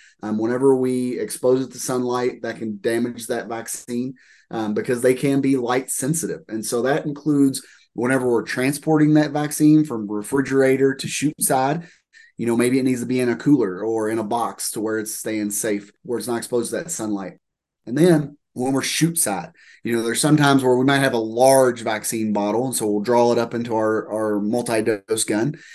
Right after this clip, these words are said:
and then we'll leave that bottle set there on the table or something. And so if we're outside and the sun can hit it, then it's practically cooking that product inside of that bottle. The same way with our syringe. If we lay our syringe down on the table because we have a breakdown in the back, you know,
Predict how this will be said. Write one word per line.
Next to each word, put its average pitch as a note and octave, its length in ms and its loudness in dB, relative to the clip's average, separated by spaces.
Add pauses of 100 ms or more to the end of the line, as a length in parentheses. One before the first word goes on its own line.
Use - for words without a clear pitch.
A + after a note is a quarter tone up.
(160)
and B2 100 0
then B2+ 100 4
we'll B2 120 2
leave B2+ 140 4
that A#2+ 180 4
bottle A#2+ 220 0
set A#2 240 -2
there A2+ 140 0
on A2 80 0
the G#2 60 -4
table A#2 300 0
or G2 80 -2
something. F2+ 340 -8
And G#2 160 -10
so A2 280 0
if G#2 120 -8
we're A2 140 4
outside C3+ 460 6
and C3 120 2
the A2+ 60 -2
sun C3 300 0
can A2+ 160 -6
hit D#3+ 220 4
it, C#3 120 2 (160)
then A#2+ 560 0
it's A#2+ 280 -2
practically D#3+ 840 -2
cooking C3 580 0
that G#2+ 320 -6
product C3 500 -2
inside A2+ 640 -6
of G#2+ 100 -6
that G#2 180 -6
bottle. G#2 340 -8 (200)
The A#2+ 100 -6
same F3+ 200 6
way G#3+ 80 6
with F#3 120 6
our C#3 120 2
syringe. B2+ 340 -2
If - 100 -12
we A2+ 60 -6
lay C3 140 0
our C#3+ 80 0
syringe D3+ 360 2
down A#2 180 -2
on A2 100 -4
the - 40 -10
table B2 320 -4 (300)
because A#2+ 220 -2
we C3+ 100 4
have B2+ 140 2
a A2 40 -4
breakdown B2 460 0
in A#2 80 0
the A2 80 -8
back, G2+ 320 -6
you A2 60 -10
know, G#2 280 -4